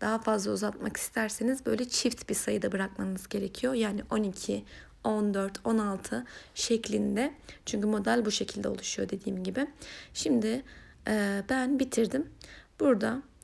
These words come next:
e, bir zincir çekiyorum ve artık dikime geçeceğim. Arkadaşlar, dikim için çantamızın, e, iç kısmını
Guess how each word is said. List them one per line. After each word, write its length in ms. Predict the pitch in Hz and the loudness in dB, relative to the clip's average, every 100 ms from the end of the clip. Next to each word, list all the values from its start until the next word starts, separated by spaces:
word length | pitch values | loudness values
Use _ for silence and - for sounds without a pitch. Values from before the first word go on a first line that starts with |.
| - - - - 208 | -20 -20 -20 -8 -2
e, 400 | 208 - 208 - - | 0 0 -2 -4 -4
bir 60 | 240 | 0
zincir 380 | 247 233 233 226 | 2 2 2 0
çekiyorum 680 | 214 - 208 208 247 320 311 | -2 -2 0 2 0 0 -2
ve 320 | 226 214 247 285 - - - - - | -2 0 0 -4 -12 -20 -20 -8 0
artık 500 | 220 208 - - - | 0 0 -4 -4 -8
dikime 340 | - 226 214 | 2 4 4
geçeceğim. 500 | 202 - - - 320 - - - - - - - - | 2 -2 -4 -2 -4 -8 -20 -20 -16 -16 -16 -20 4
Arkadaşlar, 600 | 285 285 262 220 - 208 208 - | 4 6 2 0 0 -2 -2 -2
dikim 260 | 277 - 285 | 0 4 4
için 440 | 247 - 233 277 - | 4 2 0 0 -4
çantamızın, 840 | - 254 240 240 220 202 233 277 302 - - - - | 0 2 4 2 0 0 0 -2 -4 -14 -20 -20 -4
e, 600 | 208 208 208 196 196 196 - | 0 2 0 0 -2 -4 -2
iç 260 | 247 233 - | -2 0 0
kısmını 680 | 220 208 - 214 202 214 | 2 2 2 2 2 2